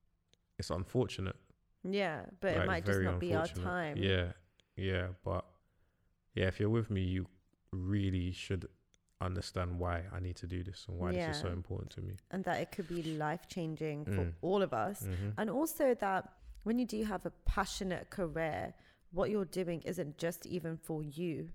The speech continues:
Speaker 2: you know, it's the service that you're putting out into the world.
Speaker 1: Literally, yeah.
Speaker 2: So it's more, it's bigger than you. Mm.
Speaker 1: Mm-hmm. Definitely.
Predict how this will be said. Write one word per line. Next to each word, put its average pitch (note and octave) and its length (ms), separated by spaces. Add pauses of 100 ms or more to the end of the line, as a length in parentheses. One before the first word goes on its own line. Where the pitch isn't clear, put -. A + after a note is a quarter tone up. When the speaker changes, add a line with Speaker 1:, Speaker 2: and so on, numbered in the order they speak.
(120)
Speaker 2:
you E3 120
know, D#3 180
it's - 260
the E3+ 120
service E3 640
that - 180
you're D#3+ 100
putting - 360
out E3 180
into E3+ 220
the E3 120
world. D#3 560
Speaker 1:
Literally, F2+ 540 (360)
yeah. F2+ 320
Speaker 2:
So E3+ 400 (100)
it's G3 220
more, F3 340
it's F#3+ 160
bigger F#3+ 300
than D#3+ 180 (100)
you. F#3+ 280 (520)
Mm. C3+ 180
Speaker 1:
Mm-hmm. F#2 280 (960)
Definitely. F#2 500